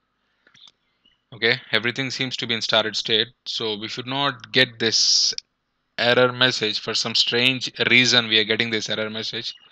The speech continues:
Uh, let's close this browser. Okay, let's try to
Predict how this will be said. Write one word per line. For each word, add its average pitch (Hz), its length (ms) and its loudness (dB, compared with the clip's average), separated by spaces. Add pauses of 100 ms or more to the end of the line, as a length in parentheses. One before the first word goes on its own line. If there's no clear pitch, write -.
(720)
Uh, 110 540 2
let's - 480 2
close 127 340 -2
this 123 140 -2
browser. 104 500 -6 (2000)
Okay, 135 280 -8 (580)
let's 131 300 -6
try 113 260 0
to 110 400 -6